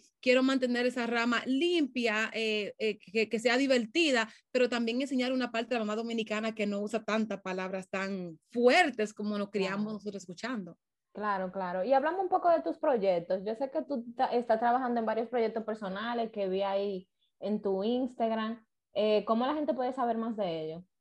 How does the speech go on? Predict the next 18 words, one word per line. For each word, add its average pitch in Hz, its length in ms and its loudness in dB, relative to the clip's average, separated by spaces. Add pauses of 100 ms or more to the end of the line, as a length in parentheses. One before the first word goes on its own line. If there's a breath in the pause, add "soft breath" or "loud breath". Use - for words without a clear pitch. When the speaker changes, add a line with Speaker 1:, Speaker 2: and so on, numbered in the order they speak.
(600 loud breath)
Speaker 1:
Sí, 240 360 2
so, 247 280 0
el 262 140 4
proyecto 269 220 2
que 339 140 -2
estoy 277 40 -4
trabajando 277 480 2
ahora 254 460 0
en 220 320 0
mi 220 100 0
organización 220 580 -4
que 202 60 -4
se 202 140 -10
llama 208 160 -2
Mujeres 202 380 -2
of 208 100 -4
All 202 160 -2
Shades 175 440 -8